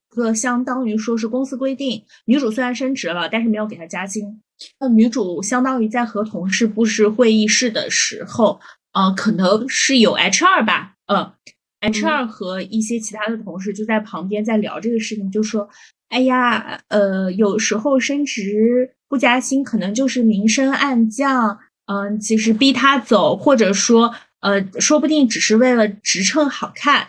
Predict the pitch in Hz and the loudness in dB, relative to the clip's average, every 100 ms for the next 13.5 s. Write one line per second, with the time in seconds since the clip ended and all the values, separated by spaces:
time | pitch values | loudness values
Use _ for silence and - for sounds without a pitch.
0 | - 220 196 226 220 214 214 - 196 190 | -2 0 2 4 4 4 2 -4 -2 -2
1 | 190 - 160 165 214 226 294 262 220 135 | -2 -4 -4 0 0 2 2 2 2 0
2 | 147 - 165 175 170 156 139 226 220 226 | -6 -4 -4 -4 -6 -8 -2 4 6 6
3 | 185 - 180 190 185 160 143 202 170 165 | 2 -2 -2 -4 -6 -12 -10 -4 -4 -4
4 | 190 262 - - 381 359 - 311 - 185 | -14 -16 -14 -4 -2 -2 -4 -2 -2 0
5 | - 226 214 - 185 185 - _ _ _ | 2 0 0 -2 -2 -4 -10 _ _ _
6 | _ - 208 196 185 180 _ _ _ - | _ 2 2 2 -2 -6 _ _ _ -6
7 | - - 262 247 220 254 269 233 226 202 | 0 2 4 4 4 4 4 2 0 0
8 | 190 208 214 214 196 202 202 294 320 294 | -2 0 2 2 2 2 2 2 2 0
9 | 240 185 196 - 269 226 208 214 269 233 | -2 -6 -6 -2 2 4 4 2 2 2
10 | 269 220 254 202 202 - _ _ - 190 | 2 2 2 0 -2 -8 _ _ -6 -2
11 | - 254 247 247 226 - - 226 214 - | 2 4 4 2 2 0 0 0 0 -8
12 | - 175 170 196 247 185 190 254 214 202 | -6 -2 0 2 2 0 0 0 0 2
13 | 233 214 - 165 - | 2 2 0 -6 -6